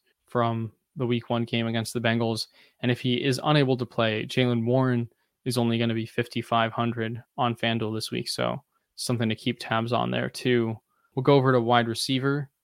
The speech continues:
Cooper Kupp is ninety-seven hundred. Davante Adams is eighty-eight hundred. Ja'Marr Chase is eighty-seven hundred. Mike Evans is seventy-three hundred. Tyreek and Deebo are both eight thousand. So,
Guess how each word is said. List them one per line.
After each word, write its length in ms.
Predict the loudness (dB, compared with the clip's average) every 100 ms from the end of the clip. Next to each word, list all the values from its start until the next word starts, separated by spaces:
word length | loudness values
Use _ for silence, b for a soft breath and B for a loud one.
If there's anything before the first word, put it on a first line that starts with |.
| _ -12
Cooper 260 | -8 -6
Kupp 340 | 2 4 4 _ _ _ 0
is 300 | 4 4 4
ninety-seven 500 | 2 2 2 0 2
hundred. 480 | 0 2 0 0 -6 _ _ -2
Davante 400 | 4 6 4 2
Adams 500 | 6 6 4 0 -4 -12 _ -4
is 140 | 0
eighty-eight 340 | 4 4 2 0
hundred. 440 | -2 -2 -4 -4 _ _
Ja'Marr 240 | 4 6 4
Chase 480 | 2 0 0 -8 -14 _ -2
is 520 | 2 2 2 0 -4 -2
eighty-seven 420 | -2 0 0 0
hundred. 440 | -2 0 0 -2 -6 _ _ -2
Mike 200 | 0 2
Evans 440 | 4 4 2 0
is 160 | -4 0
seventy-three 500 | 2 2 -2 -2 -2
hundred. 440 | -2 0 -2 -4 -10 _ _ -12
Tyreek 560 | -2 0 0 -2 -4 -10 -6
and 180 | -4
Deebo 520 | -2 2 4 2 0 -4
are 80 | -4
both 360 | 0 2 0 -4 -6
eight 180 | -6 -2
thousand. 560 | -2 -2 -6 -10 -14 -14
So, 440 | -8 0 2 2